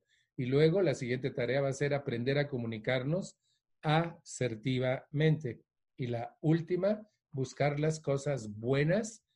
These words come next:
de la vida, las pequeñas y gratas cosas que nos da la vida. Mira,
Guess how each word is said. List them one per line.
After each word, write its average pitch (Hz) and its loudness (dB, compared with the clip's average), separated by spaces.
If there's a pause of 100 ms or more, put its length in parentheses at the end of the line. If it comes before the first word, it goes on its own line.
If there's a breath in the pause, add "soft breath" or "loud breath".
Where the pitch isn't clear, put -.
(180)
de 123 -4
la 117 0
vida, 117 -2 (320)
las 135 -4 (100)
pequeñas 156 2
y 135 -6
gratas 131 -2
cosas 143 -2 (300)
que 127 0
nos 117 -2
da 117 0
la 117 -2
vida. 107 -6 (280)
Mira, 156 -4